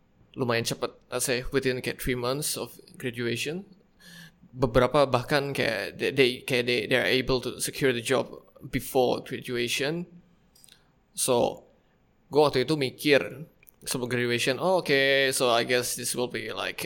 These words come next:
a walk in the park something. So it's, it's gonna be easy, man." Because honestly, kalau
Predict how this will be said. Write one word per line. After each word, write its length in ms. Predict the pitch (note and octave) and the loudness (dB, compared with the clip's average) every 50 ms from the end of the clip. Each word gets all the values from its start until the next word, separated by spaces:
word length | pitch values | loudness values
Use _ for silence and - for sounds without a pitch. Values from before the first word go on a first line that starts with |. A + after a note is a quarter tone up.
| - | -4
a 160 | G2+ F2 C#2+ C#2 - - - | -4 -4 -6 -8 -12 -14 -4
walk 320 | - C#3 C3+ C3 B2+ - | 2 2 4 4 2 0
in 80 | C3+ B2+ | -4 -4
the 80 | A2+ | -4
park 240 | - C3 C3+ C3 - | -2 -2 -2 -2 -2
something. 480 | - - C3 B2+ B2+ C#3 C#3 C#3+ D3 - - - - - - - - - - | -4 -6 -6 -4 -2 -4 -4 -4 -6 -12 -16 -18 -18 -16 -16 -16 -16 -18 -16
So 160 | - - A#2+ A2 | -6 -4 -2 -2
it's, 280 | G2+ G2 A#2+ - - A#2 | 0 0 0 -2 -2 -2
it's 240 | B2 C3 B2 A#2+ - | -4 -4 -4 0 2
gonna 160 | C3 B2 A#2+ | 2 2 4
be 160 | A#2 A#2+ A#2+ | 2 0 0
easy, 240 | B2 A#2 A#2+ B2+ A#2 | 0 0 0 0 0
man." 400 | - A#2 A#2+ B2+ C3 C3+ - - - - - - _ _ _ _ _ - | 2 2 0 0 0 -2 -8 -14 -20 -20 -20 -20 _ _ _ _ _ 0
Because 320 | - C3 B2+ A#2+ A2+ - - - - - - _ _ _ _ _ _ _ _ _ _ _ | 2 2 2 2 0 -6 -12 -18 -20 -20 -20 _ _ _ _ _ _ _ _ _ _ _
honestly, 640 | - C#3 C#3+ D3+ - F#3 F#3+ A3 B3+ - - - - _ _ _ _ _ | 0 2 2 2 4 4 4 4 4 0 -6 -16 -20 _ _ _ _ _
kalau 920 | - C3+ C3 B2+ B2+ B2+ B2+ B2+ B2+ B2+ B2+ B2+ B2+ B2+ B2+ B2 - - | 0 2 4 6 6 6 6 6 6 6 6 6 6 6 4 4 2 0